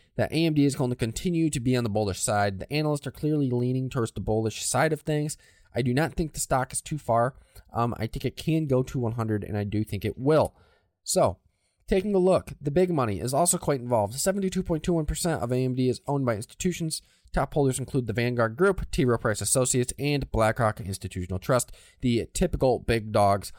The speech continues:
loaded up in the good names. So, overall, I like A M D. I like the technical basis on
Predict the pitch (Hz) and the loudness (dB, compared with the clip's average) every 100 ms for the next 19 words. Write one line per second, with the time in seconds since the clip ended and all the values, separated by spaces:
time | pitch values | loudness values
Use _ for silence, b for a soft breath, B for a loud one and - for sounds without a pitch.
0 | b 90 104 160 131 113 - - - - | b -2 0 2 4 2 2 -6 -10 -6
1 | 110 101 82 82 - 92 87 78 - - | -4 -2 -2 -4 -6 -4 -2 -4 -8 -12
2 | _ - - 165 - b b - - 196 | _ -2 4 4 2 b b -4 0 2
3 | 185 165 92 - - 135 165 175 135 123 | 4 4 4 -2 -2 4 4 4 2 0
4 | 110 98 90 b b 120 151 165 - - | 0 -2 -4 b b 2 4 2 0 -2
5 | 147 156 147 156 135 139 - 156 - 127 | -2 -2 -4 -2 2 2 0 -2 -2 -2
6 | 131 143 | 0 -2